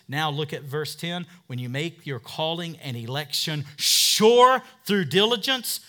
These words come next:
what's gonna be the outcome? You're never gonna fall. You're never gonna stumble. Can we say amen to that today? I wanna be diligent about my faith. I wanna be diligent in serving God.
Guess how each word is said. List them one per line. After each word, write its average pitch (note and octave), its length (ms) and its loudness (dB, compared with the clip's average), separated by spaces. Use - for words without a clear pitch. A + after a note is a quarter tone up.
what's D3 240 -4
gonna C#3+ 160 -4
be C3+ 180 -6
the B2+ 140 -6
outcome? D#3+ 560 -6
You're A2 160 -8
never G2 360 -10
gonna G#2 180 -12
fall. E2+ 380 -18
You're A2 140 -12
never G#2 400 -10
gonna F2+ 200 -18
stumble. D#2+ 600 -16
Can F3+ 200 0
we E3 100 0
say F#3+ 480 2
amen D#3+ 520 0
to E3+ 120 -2
that D3+ 380 0
today? D3 520 -2
I D#3+ 120 4
wanna D#3+ 280 0
be B2 260 -6
diligent C3 880 -6
about B2+ 400 -4
my A#2+ 180 -4
faith. D3+ 520 -4
I - 20 -6
wanna C#3 160 -6
be B2 100 -8
diligent C#3 640 -4
in C3 160 -10
serving D3 540 -4
God. D#3+ 440 0